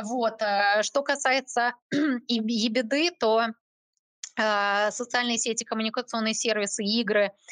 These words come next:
приносят всю беду нашей группе сегодня. Соответственно, онлайн-образование, новые инициативы находятся в стадии инвестиций. Но что важно понимать, думая о будущем,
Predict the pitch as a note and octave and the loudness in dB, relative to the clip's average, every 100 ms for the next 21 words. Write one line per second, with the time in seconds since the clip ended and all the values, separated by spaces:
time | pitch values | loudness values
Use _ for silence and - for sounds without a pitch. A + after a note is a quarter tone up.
0 | - - G#3 A3+ A3+ A3 G#3 - - A#3+ | -18 -8 -2 0 0 0 -2 -2 -4 -2
1 | A3 G3 G3 B3+ E4 C#4 G#3 - G3 F#3+ | -2 -2 -2 -2 0 0 0 0 0 0
2 | F#3+ G#3 A3+ A3+ - G3 F#3 A3 D4 C#4+ | -2 -4 -2 -2 -4 -4 0 0 0 0
3 | C4+ C4 _ _ _ _ _ _ - - | -2 -4 _ _ _ _ _ _ -20 -16
4 | - G#3+ G3+ G#3 G3 G#3 G3+ G3+ A3+ G#3+ | -4 -2 0 -2 0 -2 0 2 0 0
5 | G#3+ G3+ G#3 A3 A#3+ G#3+ G3+ G3+ G3+ G3 | 0 0 2 2 0 -2 -2 0 -2 -2
6 | G3 G3+ - C4 A3 F#3 - G3+ F#3+ - | -2 -4 -2 -4 -2 -2 -2 -4 -4 -2
7 | F#3 - - - - - - A3+ G#3+ G3+ | -2 -4 -16 -20 -16 -10 -4 -2 -2 -4
8 | G3 G3 G3+ G3+ G3 - - D#4 - C4 | -2 0 0 -2 -2 -2 -2 -2 0 -2
9 | C4+ _ _ _ _ _ _ _ _ - | -2 _ _ _ _ _ _ _ _ -14
10 | - A3+ A#3 A3 G#3+ A#3 A3+ G#3+ G#3 - | -4 -2 -2 0 0 0 0 -2 -4 -6
11 | - - - G#3+ A3+ A#3 C4 G#3 G#3+ G#3 | -20 -18 -6 -4 -2 -2 -2 -4 -2 -2
12 | G3 G3 C4 A#3+ - G#3 | -2 -4 -4 -4 -2 -2